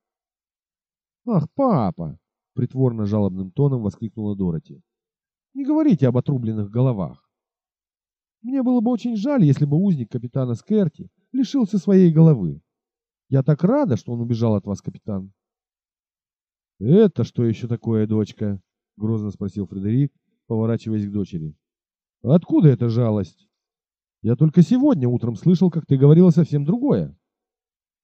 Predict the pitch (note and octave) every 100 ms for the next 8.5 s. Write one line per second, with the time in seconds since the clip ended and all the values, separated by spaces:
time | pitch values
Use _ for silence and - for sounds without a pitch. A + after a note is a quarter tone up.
0 | _ _ _ _ _ A3 A3 C#4+ B3 C4+
1 | B3 G#3+ A3+ F#3+ G#3+ G3+ F3+ A#3 D#4 C#4+
2 | E3+ - G3 F#3 E3 _ _ _ _ _
3 | - A#3 A3 A3 _ _ _ _ _ _
4 | _ _ _ _ _ _ _ _ _ G3
5 | G#3+ C3 G#2+ G2+ G2 G2+ F2+ E2 F2+ _
6 | _ _ A2+ G#2+ A#2 G#2 G2 - F#2 G2+
7 | F2 G#2 C3+ C3 G#2+ G2+ A2 G#2 G#2 G2+
8 | F2 E2+ - D2